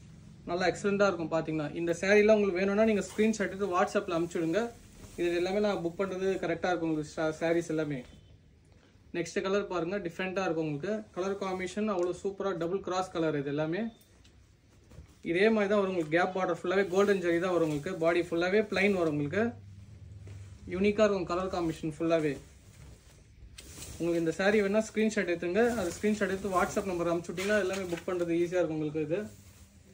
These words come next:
சாரீ ஃபுல்லாவே light வெயிட்டா இருக்கும். Combination அவ்வளோ எக்ஸலென்ட்டா இருக்கும். பார்க்கும்போது எல்லாமே எக்ஸலென்ட்டா இருக்கும். பா-, முந்தானியும் போயிட்டு சிம்பிளா இருக்கும். ரெட்டப்படை silk lines போட்டிருப்போம் உங்களுக்கு. முத்தி சீர் மாதிரி. பிளவுஸ் பார்த்தீங்கன்னா, கான்ட்ராஸ்டா வரும் உங்களுக்கு. இது சாரீஸ் எல்லாமே ஒண்ணு ஒண்ணு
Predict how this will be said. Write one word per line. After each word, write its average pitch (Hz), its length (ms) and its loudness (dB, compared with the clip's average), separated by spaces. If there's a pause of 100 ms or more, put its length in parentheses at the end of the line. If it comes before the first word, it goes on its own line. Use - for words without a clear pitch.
(640)
சாரீ 190 280 2
ஃபுல்லாவே 202 400 0
light 196 240 0
வெயிட்டா 202 280 0
இருக்கும். 156 300 -2 (600)
Combination 208 500 0
அவ்வளோ 190 180 0
எக்ஸலென்ட்டா 196 400 0
இருக்கும். 170 180 -2
பார்க்கும்போது 175 440 -2
எல்லாமே 165 300 0
எக்ஸலென்ட்டா 180 480 -4
இருக்கும். 160 220 -2
பா-, 156 280 -2 (480)
முந்தானியும் 196 420 2
போயிட்டு 202 280 -2
சிம்பிளா 202 340 2
இருக்கும். 190 260 0
ரெட்டப்படை 190 280 -2
silk 170 320 -2
lines 190 240 -2
போட்டிருப்போம் 156 320 2
உங்களுக்கு. 156 320 0
முத்தி 202 280 -4
சீர் 185 180 -4
மாதிரி. 165 260 -2 (1040)
பிளவுஸ் 208 300 4
பார்த்தீங்கன்னா, 208 320 0
கான்ட்ராஸ்டா 196 500 4
வரும் 165 180 0
உங்களுக்கு. 147 260 -2 (600)
இது 170 220 -2
சாரீஸ் 214 300 4
எல்லாமே 214 260 0
ஒண்ணு 196 200 0
ஒண்ணு 214 120 2